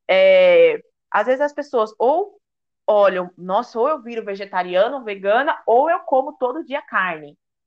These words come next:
Então, calma aí, é oito ou oitenta, não tem ali um meio termo, você não pode passar um dia sem comer ali, ingerir uma carne, por exemplo, que é um impacto gigante na natureza,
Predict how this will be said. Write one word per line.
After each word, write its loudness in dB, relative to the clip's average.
Então, -2
calma -4
aí, -2
é 2
oito 0
ou -4
oitenta, -10
não -14
tem -12
ali -10
um -12
meio -10
termo, 0
você -20
não -14
pode -2
passar -4
um -8
dia -2
sem -6
comer -2
ali, -2
ingerir -8
uma -4
carne, -4
por -4
exemplo, -8
que -4
é 2
um -6
impacto -6
gigante -6
na -12
natureza, -4